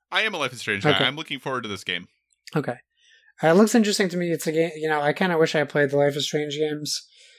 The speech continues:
Speaker 2: I think I just got burned out from, from Telltale that I don't really have <laughs> the willpower to go through those games anymore.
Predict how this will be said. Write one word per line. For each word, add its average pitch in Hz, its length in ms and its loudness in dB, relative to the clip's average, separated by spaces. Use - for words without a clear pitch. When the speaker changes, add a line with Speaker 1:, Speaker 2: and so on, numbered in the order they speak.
Speaker 2:
I 160 40 -6
think 165 140 -2
I 147 60 6
just 143 260 0
got 139 220 0
burned 143 240 0
out 147 160 2
from, 139 240 -4
from 135 240 0
Telltale 143 600 2
that 135 160 0
I 123 60 -2
don't 139 200 -2
really 131 340 2
have 127 300 2
<laughs> - 500 -12
the 135 560 0
willpower 135 480 4
to 135 120 0
go 135 120 2
through 139 200 2
those 127 220 2
games 127 280 0
anymore. 131 600 0